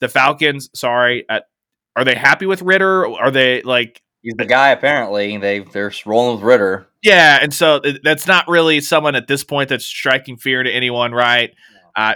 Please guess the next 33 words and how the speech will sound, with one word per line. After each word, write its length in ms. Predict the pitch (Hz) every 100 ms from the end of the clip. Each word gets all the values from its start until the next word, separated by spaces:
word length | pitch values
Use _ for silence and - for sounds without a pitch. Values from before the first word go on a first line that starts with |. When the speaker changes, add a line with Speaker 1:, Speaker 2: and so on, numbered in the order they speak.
| -
Speaker 1:
Derek 280 | 139 139 135
Carr, 440 | - 127 131 135
do, 180 | 131 120
do 140 | - 110
we 80 |
need 80 | 117
to 60 | 123
have 60 | 117
a 80 |
Derek 420 | 113 - 110 110 -
Carr 260 | 110 117
conversation? 680 | - 127 127 127 123 120 123
That 140 | 117
guy's 200 | 123 117
gonna 160 | - 117
fumble 280 | 123 117 117
the 60 |
ball 220 | 117 117 117
at 100 | 123
the 100 | 113
end 140 | 117
zone 200 | 110 113
more 200 | 113 117
times 340 | 113 117 117 113
than 80 | 117
he 100 | 110
does 220 | 117 110
something 300 | 120 113 104
good 260 | 117 113
for 80 | 117
the 80 | 101
Saints. 400 | - 107 101 -
That, 160 | 117